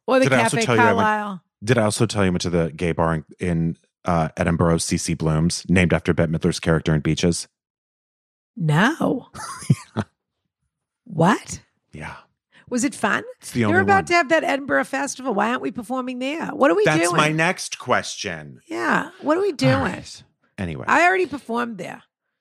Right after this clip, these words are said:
Speaker 1: It's very
Speaker 2: I know you
Speaker 1: cold.
Speaker 2: did.
Speaker 1: Yeah.
Speaker 2: I know
Speaker 1: But
Speaker 2: you
Speaker 1: I'd
Speaker 2: did.
Speaker 1: be happy to do it again. I loved it. But I'd have to have a good venue. It'd have to be a
Speaker 2: And, uh,
Speaker 1: good
Speaker 2: right.
Speaker 1: venue.
Speaker 2: And I feel like
Speaker 1: And
Speaker 2: you
Speaker 1: a,
Speaker 2: would,
Speaker 1: and
Speaker 2: you would give me
Speaker 1: limited
Speaker 2: the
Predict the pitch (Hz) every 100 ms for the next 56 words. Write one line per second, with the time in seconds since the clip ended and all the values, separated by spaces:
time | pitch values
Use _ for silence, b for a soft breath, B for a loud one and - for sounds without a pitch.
0 | _ _ _ _ _ _ - 117 117 117
1 | 117 220 117 107 87 78 76 - - -
2 | 107 98 110 220 262 294 339 226 240 254
3 | 285 233 175 175 165 196 165 170 180 170
4 | - - - 226 220 240 240 - 208 175
5 | - 214 196 180 185 170 151 - _ _
6 | _ - 196 - 160 135 135 - 180 180
7 | 160 160 156 147 143 117 123 131 123 233
8 | 233 - - 254 254 233 247 254 262 247